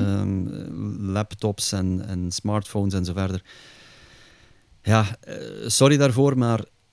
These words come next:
elke andere applicatie doet je eigenlijk op een licht andere manier denken over welke materialen ideaal daarin thuis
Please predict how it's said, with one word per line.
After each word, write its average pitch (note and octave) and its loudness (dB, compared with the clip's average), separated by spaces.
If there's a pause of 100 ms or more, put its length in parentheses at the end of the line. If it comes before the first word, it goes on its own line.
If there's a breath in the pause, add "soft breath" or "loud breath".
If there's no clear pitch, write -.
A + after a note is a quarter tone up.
(160)
elke C#3 0
andere C3 2
applicatie A#2+ 0 (440)
doet B2 2
je B2+ 0
eigenlijk B2+ 2
op A#2 0
een G#2 4
licht C3+ 0
andere A#2+ 2
manier A2 4
denken A#2 2
over G#2+ 0
welke G2+ 2
materialen G2+ 0
ideaal A2 2
daarin F#2 0 (140)
thuis - 2